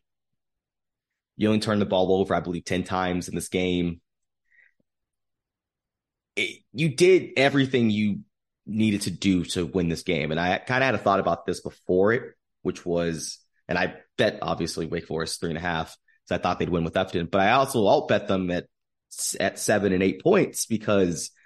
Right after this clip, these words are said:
I thought this would be an ass whooping if they didn't turn it over. I didn't think this was gonna be something that came down to the last bucket unless, like, Wake Forest made it, just because of how bad Rutgers is offensively. And it kinda showed that it was, if Wake doesn't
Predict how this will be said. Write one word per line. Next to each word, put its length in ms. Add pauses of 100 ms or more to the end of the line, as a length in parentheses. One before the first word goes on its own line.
(540)
I 140
thought 380
this 180
would 160
be 380 (280)
an 100
ass 280
whooping 400
if 200
they 140
didn't 380
turn 280
it 40
over. 260
I 80
didn't 220
think 220
this 120
was 140
gonna 200
be 140
something 340
that 140
came 160
down 240
to 60
the 60
last 280
bucket 280
unless, 300
like, 160
Wake 260
Forest 340
made 260
it, 200 (360)
just 180
because 200
of 80
how 180
bad 320
Rutgers 320
is 180
offensively. 720 (1080)
And 160
it 80
kinda 180
showed 300
that 120
it 60
was, 240 (560)
if 120
Wake 160
doesn't 360